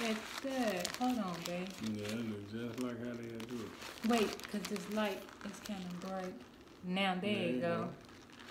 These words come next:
Speaker 2: go.
Speaker 1: Y'all see that? And then that's the, um, come on.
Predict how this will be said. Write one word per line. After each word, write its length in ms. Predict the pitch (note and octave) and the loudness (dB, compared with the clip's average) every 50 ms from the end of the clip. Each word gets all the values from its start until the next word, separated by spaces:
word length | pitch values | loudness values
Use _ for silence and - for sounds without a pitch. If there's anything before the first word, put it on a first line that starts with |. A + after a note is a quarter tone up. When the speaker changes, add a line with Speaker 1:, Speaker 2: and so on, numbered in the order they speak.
| - - - | -12 -10 -6
Speaker 2:
go. 100 | F#3 F#3 | -4 -2
Speaker 1:
Y'all 160 | F3+ F3+ F3+ F3 - - | 0 0 0 0 0 2
see 80 | A3+ | 2
that? 280 | A3 A3+ A3 G#3+ G#3 G#3 - - - - - - - - - - - - - - - - - - - - - G#3 | 4 4 6 4 4 2 -2 -8 -10 -12 -12 -12 -14 -14 -14 -12 -12 -12 -10 -10 -10 -10 -8 -8 -8 -4 0 4
And 120 | G#3 G#3+ | 6 8
then 140 | G#3+ G#3+ G#3+ | 8 10 10
that's 260 | G#3+ A3+ A#3+ B3 - - | 12 12 10 10 8 6
the, 240 | - A#3+ - A3 A3 | 4 4 6 6 6
um, 360 | A3 G#3+ G#3+ G#3 G3+ G3+ G3 - - - - - | 8 8 6 6 4 2 2 0 -2 -4 -6 -2
come 200 | - A3+ G#3+ G3+ | 0 2 2 2
on. 100 | F#3+ | 2